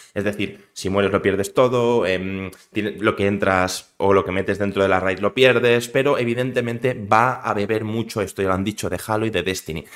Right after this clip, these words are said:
Y esto es lo primero que tenemos semiconfirmado o medio filtrado.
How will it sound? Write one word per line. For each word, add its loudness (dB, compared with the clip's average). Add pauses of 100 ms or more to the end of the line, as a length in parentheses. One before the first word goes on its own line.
(220)
Y -10
esto -4
es 0
lo -2
primero -6
que -6
tenemos -4
semiconfirmado 0
o -2
medio -2
filtrado. -8